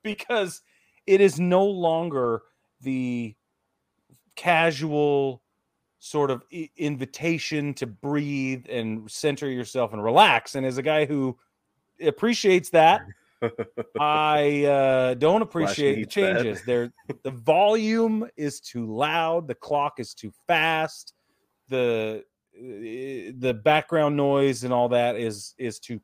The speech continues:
Speaker 1: piercing, it's too sharp. Ugh.
Speaker 2: Yeah, they
Speaker 1: Crap.
Speaker 2: did change it up because last year it was just, like, ambient noise, right? Like, it was, like,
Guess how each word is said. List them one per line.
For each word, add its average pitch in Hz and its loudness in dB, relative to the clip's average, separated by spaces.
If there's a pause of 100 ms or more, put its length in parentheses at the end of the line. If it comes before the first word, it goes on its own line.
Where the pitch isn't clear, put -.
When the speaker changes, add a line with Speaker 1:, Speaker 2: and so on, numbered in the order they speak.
Speaker 1:
piercing, 208 0
it's - -6
too 139 -10
sharp. 208 2 (1000)
Ugh. 139 6 (1900)
Speaker 2:
Yeah, 107 2
they 110 2
Speaker 1:
Crap. 101 -2
Speaker 2:
did 175 2
change 135 2
it 113 0
up 107 2
because 113 -4
last 131 0
year 120 4
it 104 0
was 113 -2
just, - -6
like, 104 -4
ambient 104 -6
noise, 92 -8 (320)
right? 95 -4
Like, 95 -10 (400)
it 110 0
was, 110 0
like, 98 -2